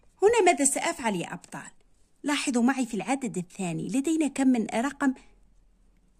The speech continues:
جاء على يمين الفاصلة. لدينا رقم واحد، اثنان، ثلاثة، ثلاثة أرقام. إذن نكتب هذا العدد أولًا كما هو، سبعة، سبعة، خمسة.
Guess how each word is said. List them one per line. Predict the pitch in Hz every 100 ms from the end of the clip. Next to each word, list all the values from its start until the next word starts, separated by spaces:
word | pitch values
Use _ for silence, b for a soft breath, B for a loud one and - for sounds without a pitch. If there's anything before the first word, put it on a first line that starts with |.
| _
جاء | 190 269 269
على | 226 208 202
يمين | 254 294 269
الفاصلة. | 165 - 147 - 170 175
لدينا | 175 170 226 202 - - _ -
رقم | 202 208 185 151
واحد، | 165 226 - 180 -
اثنان، | 220 - 277 359 415
ثلاثة، | 311 156 165 _ _
ثلاثة | 254 381 302 - -
أرقام. | 170 - - - B 220 -
إذن | 202 - B -
نكتب | 359 392 - 254 226
هذا | 247 277
العدد | 180 180 247 254 -
أولًا | 240 214 226 233
كما | - 180 202
هو، | 196 - - - _ - _ _ _ _ -
سبعة، | - - 156 - 226 - _ _ _ _ _ _ _ _ _ _ _
سبعة، | - - 156 - 240 285 _ _ _ _ _ _ _ - -
خمسة. | - 139 -